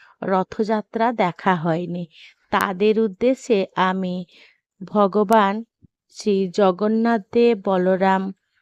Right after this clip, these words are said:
মা সুভদ্রার কিছু সুন্দর মুহূর্ত আপনাদের সামনে তুলে ধরব। তাই মন্দিরে চলে এসেছি। মন্দিরে দেখুন, ভাই বোন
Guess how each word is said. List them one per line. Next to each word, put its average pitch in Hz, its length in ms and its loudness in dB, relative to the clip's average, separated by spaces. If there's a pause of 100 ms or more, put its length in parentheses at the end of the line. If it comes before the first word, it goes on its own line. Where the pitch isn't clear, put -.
(160)
মা 180 300 -2
সুভদ্রার 202 840 -2 (480)
কিছু - 280 -6 (120)
সুন্দর 196 580 -2
মুহূর্ত 208 540 -4 (680)
আপনাদের 196 640 -2
সামনে 240 440 -4 (220)
তুলে 175 300 -2
ধরব। 165 380 -4 (680)
তাই 190 240 2 (120)
মন্দিরে 214 580 -2
চলে 254 360 0
এসেছি। 254 420 -4 (160)
মন্দিরে 196 600 -4
দেখুন, 196 360 -6 (960)
ভাই 202 420 0
বোন 208 220 -2